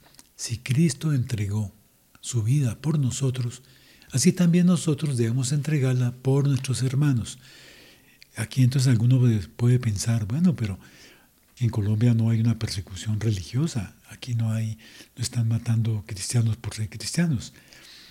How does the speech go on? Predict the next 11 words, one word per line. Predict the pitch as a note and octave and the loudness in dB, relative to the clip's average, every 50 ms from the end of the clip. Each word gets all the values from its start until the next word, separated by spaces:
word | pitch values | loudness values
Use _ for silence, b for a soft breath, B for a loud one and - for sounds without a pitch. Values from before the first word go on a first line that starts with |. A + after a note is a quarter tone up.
| B B B B B - B2 - | B B B B B -16 -4 2
Pero | D#3 D#3+ D#3 D#3 | 4 4 6 6
aquí | C#3 B2+ - E3+ F3+ F3 - | 4 2 2 2 2 2 2
se | - - - - F#3+ F3 | -2 0 4 6 6 6
re-, | C#3 B2+ B2 - | 6 4 0 2
yo | C3 C3 F3+ | 2 4 4
lo | F#3 G3+ G#3+ | 4 4 4
conectaría | G3 E3 C3+ B2 B2+ B2+ B2 A#2 A#2 C#3 C#3 | 4 4 4 4 2 2 0 0 0 0 0
con | - F3 D#3 | 0 2 2
la | C3+ A2+ - | 2 2 0
primera | A#2 A2 G#2 A2 A2 A#2+ C#3+ | 0 0 0 2 2 2 2
idea. | E3+ - G3 F#3 B2 - | 2 2 2 0 0 -2